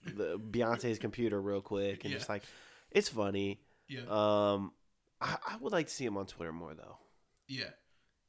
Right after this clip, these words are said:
Speaker 2: He's funny.
Speaker 1: Yeah.
Speaker 2: He's
Speaker 1: Oh,
Speaker 2: funny
Speaker 1: for
Speaker 2: on
Speaker 1: sure.
Speaker 2: Twitter, for sure.
Speaker 1: And I mean, he's, I, I just, you got kids. You know, I don't mind seeing pictures of your kids and your travels
Speaker 2: Oh,
Speaker 1: and
Speaker 2: damn. You want him to be a little more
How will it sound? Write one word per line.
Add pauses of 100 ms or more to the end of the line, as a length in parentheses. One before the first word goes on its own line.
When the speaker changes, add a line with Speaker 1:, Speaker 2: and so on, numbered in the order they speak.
Speaker 2:
He's
funny. (220)
Speaker 1:
Yeah.
Speaker 2:
He's
Speaker 1:
Oh,
Speaker 2:
funny
Speaker 1:
for
Speaker 2:
on
Speaker 1:
sure.
Speaker 2:
Twitter,
for
sure. (360)
Speaker 1:
And
I
mean,
he's, (140)
I,
I
just, (300)
you
got
kids. (100)
You
know,
I
don't
mind
seeing
pictures
of
your
kids
and (100)
your
travels
Speaker 2:
Oh,
Speaker 1:
and
Speaker 2:
damn.
You
want
him
to
be
a
little
more